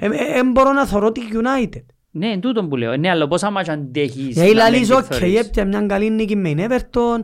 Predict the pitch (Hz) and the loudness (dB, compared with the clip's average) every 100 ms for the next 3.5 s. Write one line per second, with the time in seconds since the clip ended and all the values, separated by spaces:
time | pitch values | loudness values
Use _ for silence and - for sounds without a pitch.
0 | - - - 190 175 147 180 170 185 190 | -8 -20 -6 -2 0 2 2 4 4 4
1 | 185 170 160 208 240 190 208 208 175 175 | 2 2 2 2 2 2 2 2 2 2
2 | 151 175 208 190 156 147 165 220 240 240 | 2 0 0 0 0 0 0 0 0 0
3 | 233 240 233 220 214 | 0 0 0 0 -2